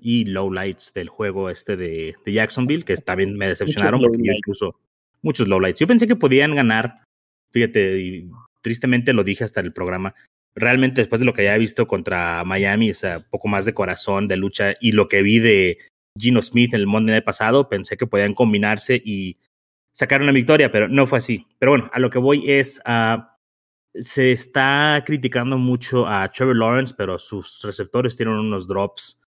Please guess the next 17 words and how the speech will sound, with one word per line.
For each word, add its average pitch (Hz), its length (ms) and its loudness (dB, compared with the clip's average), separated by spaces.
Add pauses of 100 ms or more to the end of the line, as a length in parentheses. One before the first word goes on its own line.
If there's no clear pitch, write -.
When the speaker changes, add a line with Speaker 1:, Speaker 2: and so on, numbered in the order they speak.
(420)
Speaker 1:
que, 98 260 -2 (140)
o 107 60 -10
sea, 90 480 -6
no 123 480 2
todo 135 220 6
se - 100 -4
puede 113 180 2
achacar, 107 420 0
no 113 120 0
todo 127 160 2
lo 107 80 2
malo 113 160 0
se 110 80 -8
le 98 60 -8
puede 104 160 0
achacar - 420 -2
a, 98 360 -2